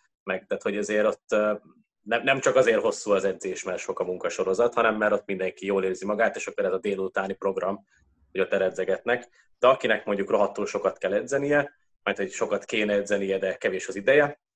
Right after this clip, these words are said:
hogyha ott azért észre szoktam menni, hogyha mondjuk úgy jön reggeli időpontokban, amikor én nem vagyok ott, és nézem a, a, a progiban, hogy ez is van, ki van húzva, ez is ki van húzva, oda van írva megjegyzés, vagy nem tudtam, nem tudtam, és ezek már így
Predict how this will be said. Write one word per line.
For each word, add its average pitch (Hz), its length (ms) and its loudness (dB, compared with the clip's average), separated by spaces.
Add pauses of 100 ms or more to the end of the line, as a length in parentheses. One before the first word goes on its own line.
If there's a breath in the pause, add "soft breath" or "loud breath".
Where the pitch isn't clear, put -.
(800)
hogyha 110 460 4
ott 110 180 -4
azért 120 460 4
észre 101 220 -2
szoktam 95 320 -4
menni, 120 120 2
hogyha 117 200 2
mondjuk 107 300 -4
úgy 104 140 -2
jön 98 180 2 (180 loud breath)
reggeli 101 320 2
időpontokban, 95 640 -4
amikor 95 240 -4
én 98 60 0
nem 98 160 -4
vagyok 90 280 -4
ott, - 300 0 (360)
és - 80 -18
nézem 101 320 0
a, 95 260 4
a, 95 440 0
a 101 100 -8
progiban, 101 480 0
hogy 95 200 -2 (220 loud breath)
ez 131 140 2
is 123 160 -2
van, 131 140 0
ki - 120 -8
van 120 180 6
húzva, 113 540 2
ez 117 140 -2
is 117 100 -6
ki - 120 -8
van 117 180 4
húzva, 113 340 0
oda 110 160 2
van 110 120 2
írva 107 180 -6
megjegyzés, 107 380 -4
vagy 95 140 -2
nem 110 160 0
tudtam, - 260 -6
nem 104 100 -8
tudtam, 110 220 -4
és 104 80 -4
ezek 101 180 -2
már 98 160 2
így 98 140 -2